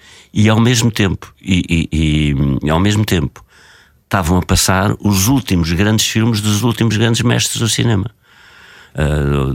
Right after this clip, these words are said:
do, do, do Fellini, do Visconti, dos grandes realizadores americanos, do Hitchcock, do Preminger, desses todos. E, portanto, eu via durante o dia, ah,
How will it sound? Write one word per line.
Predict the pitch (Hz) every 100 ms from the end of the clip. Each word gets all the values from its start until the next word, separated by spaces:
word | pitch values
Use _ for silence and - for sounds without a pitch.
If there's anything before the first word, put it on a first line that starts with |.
| 69
do, | 65 -
do, | 69 64 67
do | 67
Fellini, | - 95 117 123 113 87
do | 65
Visconti, | 73 - 113 120 113 92
dos | 87 76
grandes | 92 90 73
realizadores | 85 78 80 76 69 65 67
americanos, | 67 82 - - -
do | 67
Hitchcock, | - - 113 104 -
do | 69
Preminger, | - - 110 101 80 64
desses | 67 - - -
todos. | - 85 - - - - - -
E, | 92
portanto, | - 120 92 - - - - _
eu | 101 110
via | 95 127 104
durante | 90 101 101 110
o |
dia, | 104 107 92 71 62 - _ -
ah, | 73 62 62 64